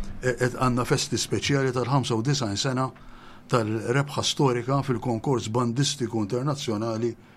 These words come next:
f'Komo. Xogħol kbir. Il-bieraħ, il-bieraħ, armaw, ramaw il-kazin. Jien ma mmurx, għax jien m-, m'iniex immur noqgħod narmaw nagħmel, jiġifieri, però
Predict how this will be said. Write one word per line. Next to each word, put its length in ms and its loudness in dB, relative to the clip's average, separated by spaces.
f'Komo. 500 0
Xogħol 380 4
kbir. 460 2
Il-bieraħ, 540 2
il-bieraħ, 440 -2
armaw, 380 4
ramaw 400 2
il-kazin. 440 -4
Jien 140 -2
ma 100 2
mmurx, 300 0
għax 80 -6
jien 160 -4
m-, 240 -4
m'iniex 320 -4
immur 240 0
noqgħod 300 -2
narmaw 420 0
nagħmel, 380 -2
jiġifieri, 280 -6
però 280 0